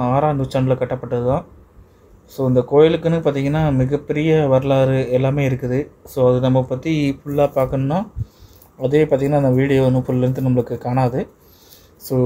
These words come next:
இதை பற்றி நம்ம ரெட்லி போய் உங்களுக்கு சொல்றேன். அதோட இது பார்த்தீங்கன்னா, நீங்க, அஹ், நெட்ல சர்ச் பண்ணீங்கன்னா, அவ்வளோ பெரிய வரலாறு வந்து இந்த கோயிலுக்கு உண்டு. So, நம்ம இப்போ பார்த்துக்கிறது பார்த்தீங்கன்னா, வெளியில உள்ள,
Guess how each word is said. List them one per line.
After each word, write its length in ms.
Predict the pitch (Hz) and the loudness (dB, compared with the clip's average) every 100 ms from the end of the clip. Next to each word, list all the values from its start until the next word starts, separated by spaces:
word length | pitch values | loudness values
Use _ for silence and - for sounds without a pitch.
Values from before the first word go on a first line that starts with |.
| 123 123 123 123 123 - | 2 2 0 -2 -6 -10
இதை 180 | 127 123 123 123 | -8 0 0 0
பற்றி 360 | 135 131 - 214 214 | -6 -10 -8 -8 -6
நம்ம 180 | 139 131 131 131 - | -4 -2 -2 -4 -6
ரெட்லி 240 | 135 143 143 | -6 -4 -2
போய் 120 | 160 | -2
உங்களுக்கு 400 | 135 127 127 123 123 110 127 | 0 -2 -2 -4 -4 -4 -6
சொல்றேன். 380 | 127 127 139 - | -6 -4 -4 -6
அதோட 260 | 127 127 123 127 123 | -4 -2 0 2 2
இது 160 | 131 156 | 0 0
பார்த்தீங்கன்னா, 480 | 156 - 127 127 160 | -2 -4 -6 -2 -2
நீங்க, 260 | 147 131 127 123 120 120 - _ _ _ _ - - - _ | -2 0 0 0 -4 -8 -12 _ _ _ _ -20 -20 -20 _
அஹ், 280 | 127 123 123 | -6 -4 -2
நெட்ல 340 | 127 131 147 135 | 0 0 -2 -4
சர்ச் 260 | 131 - | -6 -8
பண்ணீங்கன்னா, 400 | - 127 131 143 139 127 | -4 0 0 0 -2 0
அவ்வளோ 260 | 120 131 | 2 0
பெரிய 260 | 131 135 123 | -2 0 0
வரலாறு 340 | 120 139 139 | 2 2 2
வந்து 180 | 127 131 | 2 2
இந்த 160 | 127 127 | 0 0
கோயிலுக்கு 360 | 127 127 123 | 2 0 0
உண்டு. 240 | 120 120 165 - - - _ - - _ - | -4 -2 -4 -4 -16 -20 _ -20 -20 _ -14
So, 120 | - | -4
நம்ம 180 | 127 127 | 0 0
இப்போ 160 | 123 127 | 2 2
பார்த்துக்கிறது 460 | 123 127 143 143 139 | 2 2 2 4 4
பார்த்தீங்கன்னா, 440 | 131 127 131 147 160 127 | 2 2 0 2 0 0
வெளியில 340 | 131 156 151 | 2 2 4
உள்ள, 240 | 139 131 | 4 4